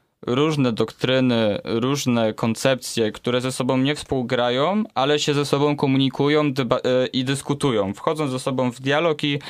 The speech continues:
i przez to jakby też się udoskonalają, więc jakby czerpiąc z tej historii, będąc nią, będąc nauczanym, e, jej, mo-, moż-,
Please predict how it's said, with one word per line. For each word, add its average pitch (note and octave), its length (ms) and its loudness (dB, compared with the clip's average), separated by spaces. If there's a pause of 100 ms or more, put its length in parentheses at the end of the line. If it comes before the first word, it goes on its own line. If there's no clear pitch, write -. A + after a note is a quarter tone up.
(840)
i C#3 100 -2
przez F3+ 280 0
to E3+ 80 2
jakby D3+ 260 0
też C#3+ 200 -2
się D3+ 120 0
udoskonalają, C3+ 920 2
więc B2+ 460 -2 (460)
jakby C3 420 0
czerpiąc D#3+ 540 2
z - 140 -8
tej A#2+ 140 2
historii, A#2 400 0
będąc C3 380 2
nią, B2 400 2
będąc C3 360 2
nauczanym, C3 600 2 (800)
e, G#2+ 580 0
jej, A#2+ 360 0 (1080)
mo-, D3 380 2
moż-, D#3 420 0